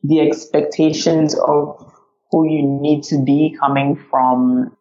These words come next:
the social economic background in Ghana. So I'll give you more context there. I went to a private high school, not because I'm coming from a wealthy family, because my parents wanted the absolute best for me and my sisters. So they did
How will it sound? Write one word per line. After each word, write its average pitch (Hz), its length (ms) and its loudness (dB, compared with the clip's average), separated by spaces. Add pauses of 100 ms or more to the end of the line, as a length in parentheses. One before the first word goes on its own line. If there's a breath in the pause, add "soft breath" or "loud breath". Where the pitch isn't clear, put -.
(160)
the 143 140 0
social 151 440 0
economic 139 540 0
background 131 520 0
in 127 260 -6
Ghana. 127 520 0 (200)
So 147 160 -2
I'll 143 120 2
give 165 120 2
you 147 380 2
more 139 240 -2
context - 400 -6
there. 127 100 0
I 135 60 4
went 160 260 2
to 143 400 -2
a - 60 -4
private 143 320 0
high 139 180 0
school, 170 500 -4 (280 soft breath)
not 202 260 0
because 180 320 0
I'm 160 140 0
coming 160 280 0
from 147 140 -6
a 143 80 0
wealthy 143 300 -2
family, 143 260 -2
because 139 240 -2
my 135 120 -2
parents 147 320 -4
wanted 135 420 -4
the 135 200 2 (120)
absolute 143 420 0
best 135 260 -2
for 131 120 2
me 143 300 0
and 131 100 0
my 127 120 2
sisters. 143 480 -2
So 131 280 0
they 127 100 2
did 135 280 0